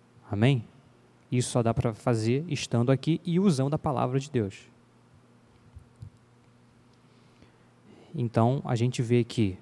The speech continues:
se a gente se conservar separados da congregação, não temos como cumprir esses deveres bíblicos. Amém?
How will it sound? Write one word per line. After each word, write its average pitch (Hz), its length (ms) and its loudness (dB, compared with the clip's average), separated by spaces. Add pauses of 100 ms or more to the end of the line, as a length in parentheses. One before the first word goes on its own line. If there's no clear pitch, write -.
(220)
se - 120 0
a 123 60 6
gente 123 200 2
se - 200 -2
conservar 110 800 0
separados 117 1120 2
da 107 160 -2
congregação, 107 880 0
não 123 180 2
temos 127 400 0
como 127 300 2
cumprir 131 580 2 (340)
esses 123 300 4
deveres 123 600 4 (260)
bíblicos. 110 720 0 (1040)
Amém? 123 400 2